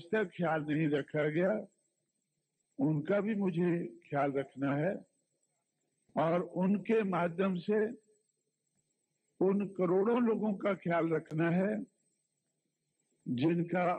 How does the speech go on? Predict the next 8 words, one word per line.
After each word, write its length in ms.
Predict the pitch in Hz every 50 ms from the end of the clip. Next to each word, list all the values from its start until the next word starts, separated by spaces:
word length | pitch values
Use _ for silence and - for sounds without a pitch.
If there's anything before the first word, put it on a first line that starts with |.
| - 147 139
आज 180 | 143 147 143 135 - - 165
तक 240 | 165 160 - - 151 - -
ख्याल 320 | - 139 131 143 139 139 139 127 120 - _ _ -
नहीं 200 | 143 143 147 147 127
रखा 300 | 127 120 - - 120 117
गया। 220 | 110 120 113 - - _ _ _ _ _ _ _ _ _ _ _ _ _ _ _ _ _ _ _ _ _ _ _ _ _ _ - - _ _ _ _ _ _ _ _ - - - - - - - - - - - - - - - - - - - - - - - - - - - - - - - - - 127
जो 240 | 117 143 180 196 196
लोग 400 | 196 190 190 208 214 208 196 -